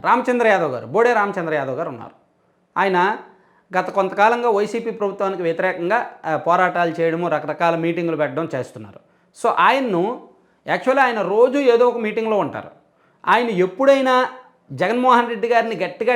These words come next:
టార్గెట్ చేసి పెద్దది మాట్లాడితే, సెన్సేషనల్ మాట్లాడితే టీడీపీ మీడియాలో వార్తలు వస్తాయి, లేకపోతే ఆయన వార్తలు అసలు రావు, ఎక్కడా కనిపించవు. అలాగే, ఆ, జడా శ్రవణ్ కుమార్ గారు ఉన్నారు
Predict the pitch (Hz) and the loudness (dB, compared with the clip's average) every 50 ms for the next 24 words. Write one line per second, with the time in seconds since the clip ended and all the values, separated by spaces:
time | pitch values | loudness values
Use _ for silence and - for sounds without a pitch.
0 | 233 - - 156 185 233 233 214 214 247 214 233 - - 226 226 220 226 233 240 | 0 0 2 4 4 4 4 4 2 2 2 2 2 4 4 4 4 2 -2 -6
1 | 233 - - - - _ _ _ _ - 180 180 180 185 240 233 233 226 196 190 | -6 -8 -10 -16 -20 _ _ _ _ -2 -2 -2 0 -2 -2 0 0 2 2 2
2 | 208 - 220 226 226 220 220 254 240 240 208 208 202 - 226 214 220 226 214 208 | 2 2 4 2 2 4 2 0 0 0 -2 -4 -2 -4 -4 -4 -4 -6 -4 -2
3 | 208 208 202 202 208 214 208 214 254 - - 226 220 233 208 208 214 214 214 196 | 0 0 0 0 -2 -2 0 -2 -4 -2 -2 -2 -2 -2 -4 -4 -6 -6 -4 -2
4 | 202 202 202 202 196 185 175 175 - - 156 135 - - - - - 180 185 208 | -2 0 2 2 2 2 2 0 0 -2 -8 -8 -8 -10 -20 -14 -4 0 2 2
5 | 214 226 233 233 220 208 196 190 190 202 196 - - 190 175 - 165 143 139 151 | 2 0 -2 -2 -2 -2 0 0 0 -2 -2 -2 -6 -6 -6 -6 -6 -4 -2 -2
6 | 151 131 87 - - _ _ _ _ _ _ _ _ _ _ _ _ _ _ _ | -2 -2 -4 -10 -18 _ _ _ _ _ _ _ _ _ _ _ _ _ _ _
7 | _ _ _ - 156 160 - 226 233 226 226 - 190 185 208 180 - - - - | _ _ _ -6 -4 -2 0 0 0 0 0 -2 -2 -2 -4 -4 -6 -8 -12 -20
8 | _ _ _ _ _ _ _ _ _ _ _ _ _ _ _ - - 196 247 254 | _ _ _ _ _ _ _ _ _ _ _ _ _ _ _ -4 0 2 2 2
9 | 226 175 165 196 226 277 - - - _ _ _ _ _ _ _ _ _ - - | 2 2 2 0 0 -2 -8 -16 -20 _ _ _ _ _ _ _ _ _ -14 -12
10 | 135 131 120 117 117 110 104 104 104 98 98 - - _ _ - 135 156 202 240 | -10 -8 -6 -6 -8 -8 -10 -12 -16 -18 -18 -20 -20 _ _ -8 -2 0 2 2
11 | 269 262 - 226 233 220 220 214 202 185 180 165 151 156 175 175 147 123 110 101 | 2 0 0 0 -2 -2 -2 -2 0 0 0 0 2 0 -2 -2 -4 -6 -8 -12
12 | - | -14